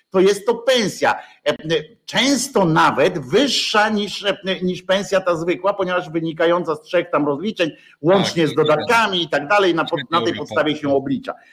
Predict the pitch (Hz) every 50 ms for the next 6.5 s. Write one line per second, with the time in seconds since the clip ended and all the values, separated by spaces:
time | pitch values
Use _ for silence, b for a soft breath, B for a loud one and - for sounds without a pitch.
0 | b b _ - 180 170 165 185 202 - - - - - 127 139 180 175 - -
1 | - - 226 214 185 143 123 - - - 147 160 170 B B B B B B B
2 | 156 151 156 170 180 175 165 170 - 185 - - - 190 170 151 170 151 - -
3 | - - 165 165 - - - 196 185 208 196 185 180 175 - 214 214 226 226 247
4 | 240 254 262 226 - - B B B B B B - 240 254 - 247 240 226 208
5 | - - - 214 185 - b b b b - 175 180 165 - 160 175 175 208 214
6 | 143 143 143 - 170 151 147 147 - -